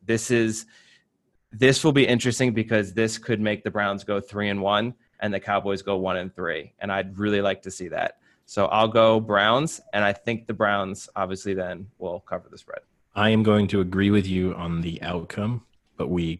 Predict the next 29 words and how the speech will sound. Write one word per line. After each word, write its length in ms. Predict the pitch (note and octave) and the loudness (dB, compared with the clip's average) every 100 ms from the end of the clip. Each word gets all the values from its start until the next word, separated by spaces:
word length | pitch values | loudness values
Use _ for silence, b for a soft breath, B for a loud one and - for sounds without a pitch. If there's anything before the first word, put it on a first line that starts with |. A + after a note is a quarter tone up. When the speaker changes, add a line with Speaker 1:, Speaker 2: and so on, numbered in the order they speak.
| _ | _
Speaker 2:
totally 380 | - A#2 G2+ F#2+ | -2 2 4 4
disagree 600 | F#2+ - F2+ F2+ F2 E2+ | 0 -4 -4 -2 0 -2
on 260 | E2 E2+ E2+ | -4 -4 -4
the 240 | E2 D#2+ | -4 -6
strategy 560 | - - F2+ E2+ D#2+ E2+ | -10 -4 -2 -2 -2 -4
the 80 | |
Browns 400 | D#2+ E2+ D#2+ E2 | -4 -4 -4 -4
need 140 | E2 D#2+ | -8 -10
to 60 | |
take 240 | - D#2+ - | -10 -10 -8
to 80 | E2 | -8
win 160 | D#2 | -8
this 160 | D2+ C#2+ | -8 -10
game, 260 | B1 C#2 - _ _ _ _ _ | -10 -12 -14 _ _ _ _ _
because 320 | - F2+ F2+ F2 | -10 -2 -2 -2
the 100 | F2+ | -4
big 440 | F2 F#2 G2+ G2+ | -2 2 4 4
weakness 520 | G2 G2+ - F#2+ F2+ | 2 0 0 -4 -4
of 140 | E2+ F2 | -6 -10
the 80 | |
Cowboys 560 | F2 - F2 F2+ E2+ F2 | -8 -4 -2 -2 -4 -4
so 180 | D#2+ D#2+ | -6 -8
far 200 | - D#2+ | -6 -8
this 240 | E2 - | -8 -8
year 280 | E2+ E2 F2+ b b b b _ | -6 -6 -8 b b b b _
is 160 | F2+ - | -10 -4
their 140 | F2+ | -4
secondary. 680 | - B2 A2 F2 D2+ A#1 - - _ _ _ _ _ _ _ F2 | -2 -2 0 -2 -2 -6 -10 -18 _ _ _ _ _ _ _ -8
And 440 | E2 D2+ D2 E2+ | -6 -6 -8 -12